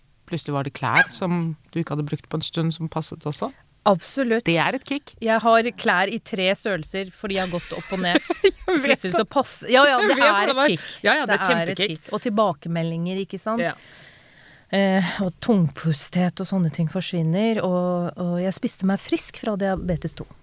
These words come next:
Speaker 1: Ja, men du har jo spist, du har jo spist gress og blomster de siste
Speaker 2: Ja, men det skal også sies å leve som veganer. Du, du får i deg mye sukker og stivelse hvis du ikke har nok,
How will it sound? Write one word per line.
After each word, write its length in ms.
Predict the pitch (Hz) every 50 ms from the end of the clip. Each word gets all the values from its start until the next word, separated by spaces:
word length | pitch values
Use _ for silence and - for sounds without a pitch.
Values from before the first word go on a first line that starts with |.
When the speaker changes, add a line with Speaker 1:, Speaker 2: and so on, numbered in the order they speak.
| _ - - - - - - 202
Speaker 1:
Ja, 80 | 214 214
men 60 | 208
du 60 | 202 233
har 160 | 262 254 220
jo 60 | 196 -
spist, 320 | - - 185 165 - - _ - _ _ _ _ _ - _ -
du 80 | 151
har 80 | 220 214
jo 60 | -
spist 260 | - 185 170 - -
gress 220 | - 143 139 - -
og 60 | 170 151 151
blomster 340 | 143 131 127 - - 147 143
de 80 | 151 151
siste 380 | - 151 143 - - 143 139 - - - - - 165 - - - - _ _ _ _ _ _ -
Speaker 2:
Ja, 280 | 185 208 214 226 233 240 240
men 120 | 240 240
det 120 | 214 226 -
skal 160 | - - 233
også 160 | 220 - - 254
sies 340 | - - 262 220 233 - 247
å 40 | 226
leve 220 | 226 214 185 165
som 160 | - - 190
veganer. 640 | 185 202 202 196 190 175 175 180 208 233 262 254 233 196 190
Du, 140 | 180 196 196 196 180
du 80 | 202 196
får 240 | 190 - 226 202 175
i 40 | 160 180
deg 100 | 190 202
mye 400 | 208 214 214 202 175 151 165 160
sukker 300 | - 170 - - 165 170
og 40 | -
stivelse 360 | - 180 147 131 - 202 196
hvis 160 | 175 165 - - -
du 60 | 170 151
ikke 240 | - - - 160
har 140 | 143 165 160 160
nok, 300 | 151 143 - - -